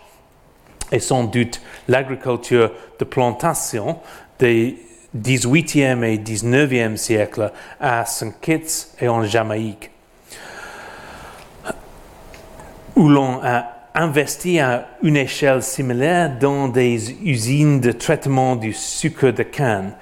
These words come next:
toujours dans des domaines gérés par des esclaves. Bien que le pressoir à olive classique, sous son, ses différentes formes,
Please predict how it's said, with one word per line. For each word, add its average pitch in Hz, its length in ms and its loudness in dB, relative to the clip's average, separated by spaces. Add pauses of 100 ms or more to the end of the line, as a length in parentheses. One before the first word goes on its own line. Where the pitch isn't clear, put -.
(220)
toujours 135 380 4
dans 120 520 0
des 131 140 4
domaines 110 520 0
gérés 117 420 0
par 107 400 -4 (100)
des 101 420 0
esclaves. - 680 -2 (840)
Bien 160 300 4
que 170 160 0
le 147 160 2
pressoir 135 680 0
à 120 180 2
olive 123 360 -2
classique, 190 560 -4
sous 123 260 2
son, 117 680 -2
ses 120 240 2
différentes 120 600 -2
formes, 170 460 0